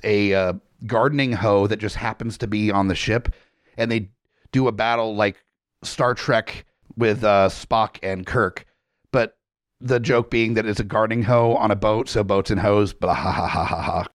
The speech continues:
So the Lagunas are thrown off the boat, they're thrown off, they get in their canoe, and they, uh, and they paddle away. So the next day, the, uh, the Salamanders sneak back onto the island. They figure out some sign-, symbols that are relating to,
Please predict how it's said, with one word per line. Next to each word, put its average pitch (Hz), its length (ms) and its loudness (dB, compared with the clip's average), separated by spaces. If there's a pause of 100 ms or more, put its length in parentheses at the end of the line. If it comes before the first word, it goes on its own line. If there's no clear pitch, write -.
(260)
So 143 120 0
the 143 120 2
Lagunas 143 380 2
are 139 80 2
thrown 151 240 2
off 151 160 2
the 139 80 0
boat, 127 400 2
they're 120 220 0
thrown 131 260 0
off, 113 220 2
they 120 100 -2
get 117 160 0
in 117 60 0
their 113 140 0
canoe, 110 600 0
and 101 260 0
they, 98 200 2
uh, 95 260 2 (140)
and 104 120 -2
they 98 140 0
paddle 98 320 -4
away. 92 380 2 (640)
So - 160 -2
the 151 60 2
next 151 200 -2
day, 147 220 2
the, 135 240 0
uh, 120 220 4
the 113 100 -6
Salamanders 131 520 -2
sneak 151 240 -2
back 139 220 -2
onto 127 120 2
the 110 100 0
island. 110 280 2
They 110 100 2
figure 143 260 -2
out 135 120 -2
some 123 140 -2
sign-, 120 460 -4
symbols 117 720 0
that 113 180 2
are 107 220 0
relating 117 380 0
to, 107 360 0